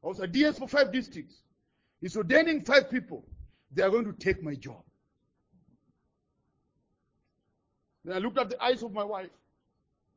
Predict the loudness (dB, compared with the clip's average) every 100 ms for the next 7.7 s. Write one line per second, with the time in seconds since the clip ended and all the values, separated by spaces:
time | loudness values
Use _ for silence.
0 | _ _ _ _ _ _ _ -16 -16 -12
1 | -10 -6 -4 -4 -6 -6 -4 -4 -8 -10
2 | -12 -14 -12 -12 -12 -16 -18 -20 -20 -20
3 | -20 -20 -20 -20 _ _ _ _ _ _
4 | _ _ _ _ _ _ _ _ -20 -16
5 | -16 -14 -14 -14 -16 -16 -20 -20 _ _
6 | _ _ _ _ _ _ _ _ -20 -20
7 | -20 -20 -20 -20 -20 -20 -20